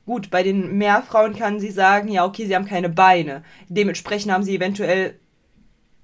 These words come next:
ihr wisst, was sie dann nicht haben. Aber, ähm, bei, bei, bei, ne, und sie kann sich ja nicht größer machen. Das ist ja das Ding. Sie kann sich ja Apo erstmal nicht größer zaubern. Das bedeutet,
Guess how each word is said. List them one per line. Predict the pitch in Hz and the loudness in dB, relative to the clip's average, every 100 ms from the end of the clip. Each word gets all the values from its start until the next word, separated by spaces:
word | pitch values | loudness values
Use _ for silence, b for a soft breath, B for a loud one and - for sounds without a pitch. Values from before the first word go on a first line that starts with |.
| _ _ _ _ _ _ _ - | _ _ _ _ _ _ _ 2
ihr | 269 226 | 6 8
wisst, | 254 - | 6 4
was | 190 196 | 0 0
sie | 175 | 2
dann | 165 | 2
nicht | 170 165 | 0 -2
haben. | 156 143 151 - | 0 0 -4 2
Aber, | 226 247 240 277 - B B B - | 6 6 6 4 -4 B B B 2
ähm, | 226 226 226 - - - _ - - - - | 2 0 -6 -10 -20 -20 _ -20 -20 -20 -8
bei, | 185 202 202 202 | 0 4 6 4
bei, | 190 190 190 | 2 2 2
bei, | 190 185 180 - - - | 2 2 2 -2 -10 -8
ne, | 226 240 | -2 0
und | 226 | -2
sie | 202 | -6
kann | 220 240 | -4 -4
sich | 226 202 | -2 -4
ja | |
nicht | 202 202 - | -4 -6 -8
größer | 226 233 233 170 | -6 -6 -6 -8
machen. | 160 - 160 | -8 -12 -12
Das | 175 | -12
ist | 185 | -6
ja | 202 | -4
das | 175 - | -4 -4
Ding. | 214 | -4
Sie | 156 | -4
kann | 151 202 220 | -4 -2 -2
sich | 202 | -4
ja | 202 175 | 0 0
Apo | - - 233 254 | 0 -4 -2 0
erstmal | - 208 214 202 | 0 -6 -4 -4
nicht | 202 202 | -4 -6
größer | - 196 202 160 165 | -4 -4 -2 -8 -12
zaubern. | - 156 139 151 165 B B B | -10 -8 -6 -10 -12 B B B
Das | 190 196 | -12 -8
bedeutet, | 196 202 202 226 | -4 0 0 -4